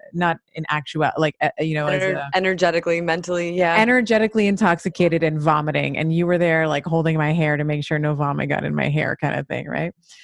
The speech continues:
Speaker 2: Yeah, and that
Speaker 1: Um,
Speaker 2: builds, that builds trust. But you know,
Speaker 1: Yeah.
Speaker 2: what I, when I look at our, our friendship and what's also built trust is seeing us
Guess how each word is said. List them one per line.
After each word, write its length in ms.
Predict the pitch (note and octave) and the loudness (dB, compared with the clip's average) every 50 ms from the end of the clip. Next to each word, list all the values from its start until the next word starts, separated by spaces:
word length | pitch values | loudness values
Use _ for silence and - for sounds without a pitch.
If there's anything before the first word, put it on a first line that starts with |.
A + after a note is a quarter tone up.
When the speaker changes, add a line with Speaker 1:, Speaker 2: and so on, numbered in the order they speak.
| - - _ | -20 -20 _
Speaker 2:
Yeah, 220 | - G3+ A3 A3 - - | -6 -4 -2 -2 -2 0
and 100 | - G3+ | 0 0
that 120 | G#3 F3 | 0 0
Speaker 1:
Um, 100 | D#3 D3+ | 0 2
Speaker 2:
builds, 360 | D3+ G#3+ A3 A3+ A#3 G#3+ - _ - | 2 2 2 2 -2 -4 -4 _ 0
that 200 | F#3+ G3+ G3+ - | 2 2 2 0
builds 320 | G#3+ A3 A#3 A3 F#3 - | 0 0 0 0 -2 -6
trust. 540 | - - - F#3+ F#3 F#3+ G3+ F3+ - - - | -12 -6 -2 0 2 2 0 -2 -6 -2 2
But 160 | - G3 - - | 2 2 2 2
you 80 | A3 A3 | 0 0
know, 180 | G#3 A#3 D4 | 2 0 0
Speaker 1:
Yeah. 100 | - C3+ C3+ C3+ D#3+ | -2 -4 -4 -6 -6
Speaker 2:
what 220 | F3+ F#3 F#3+ G3+ | -2 0 2 2
I, 80 | G3 F3+ | 2 2
when 180 | - G#3 G#3+ G#3 | 0 0 0 2
I 80 | F#3+ F#3 | 2 2
look 180 | F#3+ G#3 G#3 | 0 0 0
at 80 | C4+ B3+ | 0 2
our, 380 | G3+ E3 E3 E3+ F3 E3+ - - - | 2 4 4 4 2 2 0 -2 -2
our 140 | - E3 F3 | -2 -2 -2
friendship 580 | E3+ - - E3 D#3 D#3+ D#3 - E3+ D#3 D#3 D#3+ - | -2 -4 -4 -2 -2 -4 -2 -2 0 0 0 0 -2
and 320 | E3 D#3 D#3 D#3+ D#3 D#3 - - - - - _ _ _ _ _ _ _ _ _ _ _ _ _ _ _ _ | -2 -2 -2 -4 -6 -8 -12 -18 -20 -20 -20 _ _ _ _ _ _ _ _ _ _ _ _ _ _ _ _
what's 320 | - F3+ F3+ F#3+ G#3 G#3 - - | -8 0 2 2 2 2 0 0
also 340 | - D#3 E3 E3+ - B3 B3+ | 0 0 0 2 2 0 2
built 300 | A3+ F#3+ F3+ E3+ - - | 2 2 2 2 0 -4
trust 560 | - - - - D3 D3 G3 A#3+ - - - - - | -8 -4 -2 0 0 2 0 -2 -4 -10 -14 -4 0
is 600 | F3+ F3+ E3 D#3 - - - - - - - - _ _ _ _ - | 0 2 2 0 -6 -12 -18 -18 -18 -20 -20 -20 _ _ _ _ -20
seeing 580 | - - - - - F3 E3 E3 F3+ F#3 F#3+ F#3+ | -20 -20 -20 -14 -10 -6 -4 -4 -2 -2 0 0
us 220 | F#3 F#3+ F#3+ - | 0 -2 -2 -4